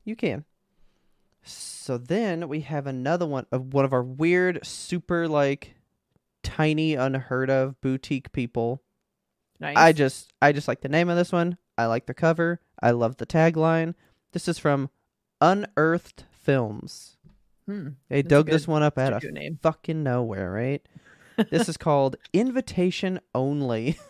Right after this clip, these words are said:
Speaker 1: <laughs>
Speaker 2: Ew, what is happening on this cover?
Speaker 1: You can despise the rich, but you would die to be one of them. <laughs>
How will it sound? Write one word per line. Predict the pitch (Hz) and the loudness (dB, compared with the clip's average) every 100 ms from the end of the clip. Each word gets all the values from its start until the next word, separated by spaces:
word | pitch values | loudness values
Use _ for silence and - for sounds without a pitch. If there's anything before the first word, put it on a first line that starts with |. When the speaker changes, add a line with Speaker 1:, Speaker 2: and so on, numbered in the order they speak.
| _ _ | _ _
Speaker 1:
<laughs> | _ _ - | _ _ -4
Speaker 2:
Ew, | 214 349 427 | 0 2 4
what | 190 165 240 | 4 4 0
is | 349 | 0
happening | - - 247 294 311 233 | -8 0 0 0 -4 -4
on | 190 | -4
this | 185 | -6
cover? | - 208 262 175 143 185 - | -2 -2 0 0 0 -4 -6
Speaker 1:
You | 139 175 | -6 -4
can | 233 | -4
despise | 196 165 - 180 208 254 226 | -2 -6 0 4 6 4 2
the | 143 | -2
rich, | 120 120 107 - - - - | 0 0 -2 -6 -14 -18 -4
but | 110 | -2
you | 123 185 | 0 2
would | 127 120 | 2 2
die | 143 139 151 131 | 6 10 10 8
to | 117 | 2
be | 120 | -2
one | 107 123 135 | -2 0 0
of | 117 | -2
them. | - 104 127 | -4 -4 -6
<laughs> | 156 | -4